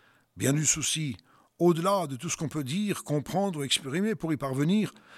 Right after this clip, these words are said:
Mais aujourd'hui, il est capable de sauver parfaitement ceux qui s'approchent de Dieu par lui. Amen. Vous savez, aujourd'hui encore, Dieu attend,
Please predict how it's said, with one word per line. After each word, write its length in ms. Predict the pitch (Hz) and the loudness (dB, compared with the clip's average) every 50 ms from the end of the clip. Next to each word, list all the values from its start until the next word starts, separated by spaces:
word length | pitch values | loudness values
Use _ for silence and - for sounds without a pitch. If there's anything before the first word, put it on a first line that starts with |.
| - - - - | -20 -14 -2 4
Mais 240 | 139 220 269 247 | 8 8 8 8
aujourd'hui, 580 | - 302 240 254 254 208 254 320 320 277 185 113 - - _ _ _ _ _ _ _ _ _ _ _ _ - | 6 4 4 4 4 2 0 0 0 0 -2 -6 -10 -14 _ _ _ _ _ _ _ _ _ _ _ _ -2
il 160 | 202 185 170 | 0 2 2
est 80 | 175 - | 2 0
capable 760 | - 151 139 - 131 131 131 135 123 139 139 131 135 143 160 _ _ _ _ - | -2 -6 -8 -4 -2 -2 -2 0 -2 -2 -4 -4 -6 -8 -14 _ _ _ _ -6
de 140 | 104 120 120 | -2 0 0
sauver 380 | - - 147 127 113 117 110 | 2 0 0 0 -2 -2 -4
parfaitement 1040 | - _ - - 175 - - - - - 139 113 - - 113 117 117 113 113 117 117 _ - - - - _ _ | -4 _ -4 -4 -2 -2 -2 -6 -6 -6 -6 -6 -8 -10 -8 -8 -6 -6 -8 -8 -10 _ -20 -20 -20 -20 _ _
ceux 380 | - - - - 139 135 131 123 | -2 0 0 2 2 0 -2 -2
qui 180 | - - 120 | -4 -6 -2
s'approchent 760 | - - - 113 - - - - 110 110 113 104 - - - - | -2 -2 -2 -2 -6 -10 -12 -8 -6 -6 -6 -4 -4 -6 -6 -6
de 160 | 80 98 95 | -8 -10 -10
Dieu 560 | 85 - - - 95 95 95 95 95 95 92 - | -10 -10 -10 -8 -6 -6 -4 -4 -4 -6 -8 -8
par 200 | - 92 90 90 | -8 -8 -8 -6
lui. 420 | 87 90 87 87 85 82 85 87 - _ _ _ _ - | -8 -10 -12 -12 -12 -12 -14 -14 -16 _ _ _ _ -6
Amen. 440 | - 90 92 95 92 90 85 82 82 - - - - _ _ _ _ _ _ _ _ _ _ _ _ _ _ _ _ _ _ _ | -6 -4 -4 -4 -6 -6 -6 -6 -4 -4 -4 -4 -6 _ _ _ _ _ _ _ _ _ _ _ _ _ _ _ _ _ _ _
Vous 80 | - 85 | -14 -10
savez, 320 | 101 110 110 110 110 110 104 - _ _ _ - _ - - - - - - - - _ - | -8 -6 -6 -4 -6 -8 -10 -12 _ _ _ -20 _ -20 -20 -20 -20 -20 -20 -20 -20 _ -10
aujourd'hui 300 | 117 104 104 117 123 123 | -8 -6 -2 0 2 2
encore, 360 | 113 - - 135 131 117 98 | 2 0 -2 -4 -4 -4 -4
Dieu 200 | 87 104 120 127 - | -2 -2 -2 -2 -2
attend, 560 | 120 113 - - 117 113 123 135 151 147 - | -4 -6 -4 -6 -6 -4 -4 -4 -6 -6 -10